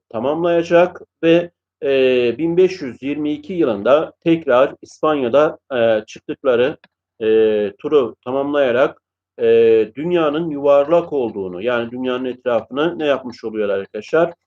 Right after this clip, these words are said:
Dolanmış oluyorlar, çevresinde dolaşmış oluyorlar. Böylece dünyanın yuvarlak olduğunu da bir anlamda Magellan ve yardımcısı olan Del Cano ne yapmış oluyor arkadaşlar? İspatlamış oluyor. İngiliz Jean Cabot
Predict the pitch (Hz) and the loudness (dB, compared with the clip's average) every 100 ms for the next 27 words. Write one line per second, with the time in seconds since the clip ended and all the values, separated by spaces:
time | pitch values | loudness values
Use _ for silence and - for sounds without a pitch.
0 | _ _ 110 113 120 160 165 170 170 160 | _ _ -2 2 2 -2 -4 -2 0 2
1 | 160 160 131 127 127 120 107 107 113 - | 0 -2 -6 -6 -8 -10 -6 0 0 -2
2 | 165 170 160 156 156 160 - _ _ _ | -8 -4 -2 0 2 0 -4 _ _ _
3 | 180 175 131 160 170 180 - _ _ _ | 4 4 4 4 2 2 -8 _ _ _
4 | 123 156 160 147 160 151 135 143 143 170 | -4 0 2 4 2 -2 4 4 6 2
5 | 165 135 113 101 110 147 160 147 127 117 | 0 -2 -2 -4 -2 -2 0 0 0 -2
6 | 98 123 151 156 _ 127 135 143 139 117 | -2 2 2 0 _ -4 -2 -2 0 0
7 | 131 131 147 131 127 123 123 123 120 147 | 0 -2 -4 0 2 0 -2 -10 -8 -2
8 | 127 98 98 120 - 127 117 143 139 120 | -2 0 -2 -4 -4 -2 -2 0 0 0
9 | 110 - 101 101 95 101 92 - 151 165 | -4 -18 -8 -6 -6 -8 -6 2 2 2
10 | - _ _ - 139 127 123 117 139 147 | -10 _ _ 0 2 2 -2 0 -2 -4
11 | - - 123 117 101 - _ _ _ _ | -12 -10 -6 -2 -2 -6 _ _ _ _
12 | _ _ _ _ _ 170 226 240 220 220 | _ _ _ _ _ -2 -2 2 2 2
13 | - - 170 185 190 185 190 170 165 - | -2 -2 2 2 0 2 2 4 0 -2